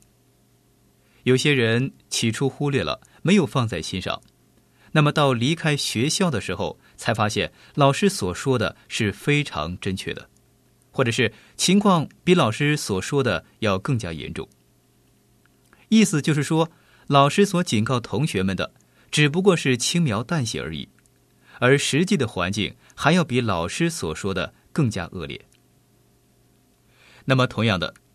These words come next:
当神向我们说话的时候，神总有他的目的和旨意在其中。而每次当神说话的时候，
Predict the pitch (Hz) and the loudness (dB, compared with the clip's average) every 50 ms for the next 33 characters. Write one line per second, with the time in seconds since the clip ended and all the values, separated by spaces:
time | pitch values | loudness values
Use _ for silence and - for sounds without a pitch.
0 | _ _ _ _ _ _ - 214 226 233 220 - 131 113 135 151 - - 190 180 | _ _ _ _ _ _ 2 4 4 4 4 4 2 2 2 0 0 2 2 2
1 | 139 107 98 104 107 - - 180 175 - - 165 135 107 90 - - 78 - 76 | 2 2 2 0 0 0 0 0 0 2 2 2 2 2 -2 -6 -8 -6 -8 -8
2 | - _ - _ _ _ _ _ _ - - - 147 139 147 156 170 180 - - | -8 _ -20 _ _ _ _ _ _ -10 -4 2 4 4 4 6 4 2 0 -2
3 | _ - - 151 156 196 208 180 135 107 107 - - 123 117 131 139 185 233 214 | _ -6 2 4 4 6 6 4 4 2 0 -2 -2 -2 0 2 2 4 4 4
4 | 160 - 107 92 90 87 - 123 143 - - - 98 117 165 180 120 - - 87 | 4 2 0 0 -2 -2 -2 -2 -4 -2 -2 -4 -2 -2 0 -2 -2 -2 -4 -8
5 | - - - - 80 87 90 95 - _ _ _ _ _ _ _ _ _ _ _ | -8 -8 -6 -6 -6 -6 -6 -8 -10 _ _ _ _ _ _ _ _ _ _ _
6 | _ _ _ _ _ _ _ _ _ - - 120 120 110 98 98 - 123 104 - | _ _ _ _ _ _ _ _ _ -2 0 2 2 2 0 0 0 -2 -2 -2
7 | - _ - - - 156 151 147 - 120 123 131 - 151 143 - 151 135 113 95 | -4 _ -18 -6 0 0 2 2 2 0 0 0 0 0 0 2 2 0 0 0
8 | 87 - 87 - - 62 - _ | -2 -4 -6 -6 -6 -8 -8 _